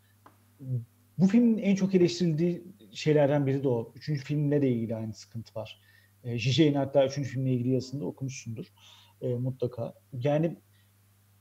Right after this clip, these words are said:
film o güvenlikçi politikalar ve, e,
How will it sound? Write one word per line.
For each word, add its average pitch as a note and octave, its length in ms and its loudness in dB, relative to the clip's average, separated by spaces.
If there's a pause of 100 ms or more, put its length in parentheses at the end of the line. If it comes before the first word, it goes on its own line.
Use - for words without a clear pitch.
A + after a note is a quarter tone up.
(280)
film C4+ 440 4 (580)
o F3 180 6
güvenlikçi F3 520 2
politikalar G3+ 640 0
ve, F#3+ 60 4
e, - 480 -4